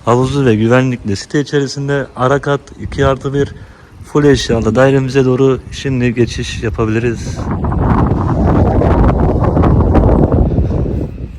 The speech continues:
Evet değerli izleyenler, iki kat merdivenlerden çıktıktan sonra full eşyalı iki artı bir dairemize ulaştık. Yerlerimiz parke,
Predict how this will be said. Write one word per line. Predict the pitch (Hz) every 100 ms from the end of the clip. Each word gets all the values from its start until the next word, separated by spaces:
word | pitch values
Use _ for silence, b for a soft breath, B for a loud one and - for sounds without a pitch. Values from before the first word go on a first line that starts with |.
| -
Evet | 120 123 131
değerli | 131 123
izleyenler, | 123 120 123 131 139
iki | 104 -
kat | - 131 131
merdivenlerden | 127 113 120 120 120 123 135
çıktıktan | - - - - 135
sonra | 131 123 107 139 - b b b - -
full | - 127
eşyalı | 120 110 - 107 101
iki | 98 -
artı | 123 120 98
bir | 98
dairemize | 101 107 113 110 113 127 123 - - -
ulaştık. | 117 110 - 131 120 -
Yerlerimiz | 113 113 117 110 98 - - -
parke, | 123 123 123 123 123